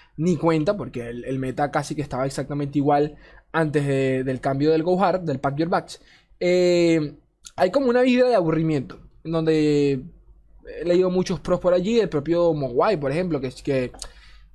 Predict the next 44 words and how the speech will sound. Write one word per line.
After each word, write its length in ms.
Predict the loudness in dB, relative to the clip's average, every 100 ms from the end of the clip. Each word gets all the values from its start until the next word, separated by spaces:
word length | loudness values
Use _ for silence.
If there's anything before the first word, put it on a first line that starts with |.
| -18 -4
aquí 520 | -2 2 2 2 0
en, 260 | -2 -2 -2
en 320 | -2 2 4
la 120 | 2
casa 280 | 2 0 2
lo 220 | 2 2
queremos 300 | 2 2 0
mucho. 280 | -2 -2 -2
Mogwai 460 | -6 -4 -2 0 0
es, 180 | -4 -8 -6 -6 -6 _ -14
besitos 580 | -8 -2 -2 -2 -4 -4
a 40 |
Papito 280 | -4 -4 -4
Mogwai, 380 | 0 0 0 -4 -18 -20 _ 0
pero 140 | 2
la 80 | 4
verdad 160 | 2 0
es 60 |
que 80 | 0
Mogwai 300 | 0 2 2
siempre 220 | 0 -4
es 60 | -4
como 200 | -4 -4
que 60 |
el 80 | -4
primero 340 | -4 -4 -4 -4
que 80 |
termina 360 | -4 -4 -4 -6
por 120 | -6
allí. 580 | -6 -4 -2 -2 -4 -6 -16 -20 -18
Si 160 | 0 2
algo 180 | 2
no 100 | 2
le 80 | 2
gusta, 500 | 2 2 0 -2 -4 _ -4
él 160 | -2
no 100 | 0
le 200 | 2 2
tiembla 540 | 0 -6 -2 0 2 2
la 120 | 2
lengua 260 | 2 0 0
para 140 | 0
decirlo, 340 | -2 -4 -4
¿no? 200 | -4 -6